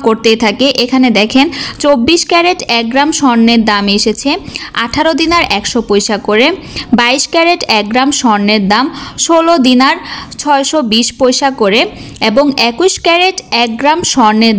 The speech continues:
দাম পনেরো দিনার আটশো চল্লিশ পয়সা করে। এই তথ্যটি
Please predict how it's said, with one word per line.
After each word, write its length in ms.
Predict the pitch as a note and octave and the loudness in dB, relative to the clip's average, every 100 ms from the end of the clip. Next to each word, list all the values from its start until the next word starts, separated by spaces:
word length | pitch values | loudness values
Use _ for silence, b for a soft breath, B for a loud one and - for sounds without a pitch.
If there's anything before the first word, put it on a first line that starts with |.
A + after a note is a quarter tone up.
| G#3+ | 2
দাম 120 | B3 F#4 B B B B - - D#4 | 0 -2 B B B B -18 -6 0
পনেরো 380 | E4 E4+ F4 F4 A#3+ | 2 4 4 4 4
দিনার 320 | B3 C4 D#4+ - A3 | 4 2 0 -2 -6
আটশো 340 | G#3+ - - D4+ G#4 - - | -6 -6 -2 0 0 -2 0
চল্লিশ 320 | C4+ C4 C4 - | 2 2 0 0
পয়সা 260 | G#3+ G#3+ G#3 G#3+ | -2 -2 -2 0
করে। 200 | G3+ G#3+ - B B - D4+ | 2 2 -2 B B -4 -2
এই 80 | F4 F4 | 2 2
তথ্যটি 420 | F4 - F#4 | 2 0 2